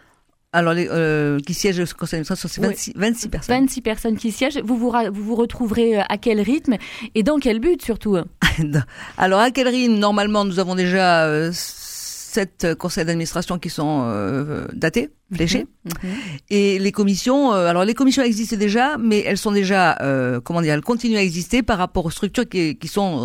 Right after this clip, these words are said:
Speaker 1: regroupées dorénavant.
Speaker 2: Mhm.
Speaker 1: Et l'idée est maintenant de faire rentrer dans ces commissions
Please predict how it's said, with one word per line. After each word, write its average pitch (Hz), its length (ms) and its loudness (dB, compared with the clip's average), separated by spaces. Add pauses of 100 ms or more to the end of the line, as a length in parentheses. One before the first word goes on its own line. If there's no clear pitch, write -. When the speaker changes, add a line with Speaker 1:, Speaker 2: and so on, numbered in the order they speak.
(120)
Speaker 1:
regroupées 196 440 0
dorénavant. 170 460 0 (120)
Speaker 2:
Mhm. 202 100 -6 (460)
Speaker 1:
Et 180 100 0
l'idée 190 340 2
est 240 40 4
maintenant 202 240 2
de 185 80 0
faire 170 240 0
rentrer 190 560 0 (340)
dans 160 140 -4
ces 202 240 0
commissions 170 560 -4